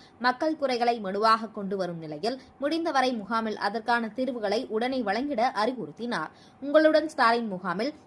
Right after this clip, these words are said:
மனு கொடுத்தவர்களின் குறைகளை உடனே நிறைவேற்றி அதற்கான சான்றிதழ்களை சோழிங்கநல்லூர் சட்டமன்ற உறுப்பினர் எஸ். அரவிந்த் ரமேஷ் வழங்கினார். உடன் பதினைந்தாவது மண்டல குழு தலைவர்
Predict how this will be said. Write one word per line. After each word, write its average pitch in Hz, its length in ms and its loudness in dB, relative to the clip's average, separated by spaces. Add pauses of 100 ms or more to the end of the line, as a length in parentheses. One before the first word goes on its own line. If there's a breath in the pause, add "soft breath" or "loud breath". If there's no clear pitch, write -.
மனு 254 260 0
கொடுத்தவர்களின் 240 800 2
குறைகளை 254 440 2
உடனே 233 340 0
நிறைவேற்றி 214 600 -2 (160)
அதற்கான 247 540 2
சான்றிதழ்களை 208 680 0 (140)
சோழிங்கநல்லூர் 262 680 -4
சட்டமன்ற 214 420 -8
உறுப்பினர் 175 480 -2 (360 loud breath)
எஸ். 254 140 -4 (120)
அரவிந்த் 277 380 0
ரமேஷ் 226 280 -4
வழங்கினார். 165 560 -6 (220 loud breath)
உடன் 269 280 0
பதினைந்தாவது 262 680 2
மண்டல 208 340 -6
குழு 220 260 -4
தலைவர் 180 360 0